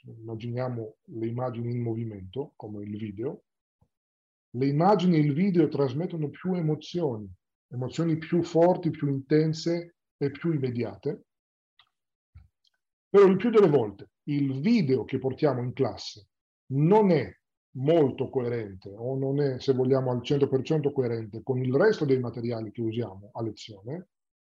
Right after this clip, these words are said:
non viene pienamente integrato, cioè non sfruttiamo appieno il materiale video, appunto perché, ehm, non è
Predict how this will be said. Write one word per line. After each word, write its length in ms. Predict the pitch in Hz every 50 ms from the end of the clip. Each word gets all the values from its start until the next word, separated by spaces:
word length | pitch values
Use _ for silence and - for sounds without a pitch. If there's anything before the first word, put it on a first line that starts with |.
| _ _ _
non 340 | - 147 156 185 214 233 233
viene 720 | 208 170 170 175 160 156 160 175 185 196 202 208 - _ _ _ _ _
pienamente 880 | - - 156 156 165 180 165 139 123 117 113 117 113 - 131 127 147 - -
integrato, 840 | - 139 143 135 135 135 131 123 131 123 110 101 95 - - 107
cioè 240 | - - 139 139 147
non 520 | 147 156 156 160 175 190 214 233 226 208 -
sfruttiamo 960 | - - - 165 175 175 180 - 160 151 135 123 123 123 135 147 160 160 - _ _ _ _ _
appieno 840 | - 143 135 - - - 143 131 123 120 123 127 143 147 - _ _ _ _ _
il 340 | - 147 151 156 156 160 160 -
materiale 600 | 143 127 127 - 127 123 127 127 123 120 123 127
video, 380 | 120 117 110 107 120 127 151 -
appunto 500 | 151 139 - - 147 143 143 143 156 151
perché, 480 | 139 120 - - 123 120 120 - _ _ _ _ _ _ _ -
ehm, 880 | 127 127 127 123 123 123 123 123 123 123 123 120 120 120 120 120 127 170 - -
non 220 | 147 143 143 147
è 220 | 147 151 151 151